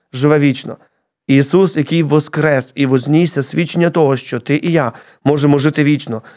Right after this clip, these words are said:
Мені здається, це не абияке підбадьорення і не абияка обітниця, яку Бог,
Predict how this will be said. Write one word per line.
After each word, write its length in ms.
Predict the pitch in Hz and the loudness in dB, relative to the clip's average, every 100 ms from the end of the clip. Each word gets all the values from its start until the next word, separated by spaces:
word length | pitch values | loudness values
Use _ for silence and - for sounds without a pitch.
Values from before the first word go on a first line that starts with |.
| _ | _
Мені 180 | - 143 | 0 2
здається, 300 | 143 151 151 | 4 2 0
це 160 | 143 156 | -2 0
не 140 | 151 - | 0 0
абияке 480 | 135 147 131 123 | 0 0 0 -2
підбадьорення 600 | 127 131 135 147 170 143 117 - - - | -4 0 2 2 4 2 0 -8 -8 0
і 80 | |
не 180 | 156 156 | 2 4
абияка 480 | 143 151 165 143 156 | 4 2 2 2 0
обітниця, 720 | - 147 139 131 190 170 147 - - | 0 0 0 2 0 2 0 -2 -6
яку 240 | 135 135 170 | -4 2 2
Бог, 380 | 147 196 214 | 4 2 2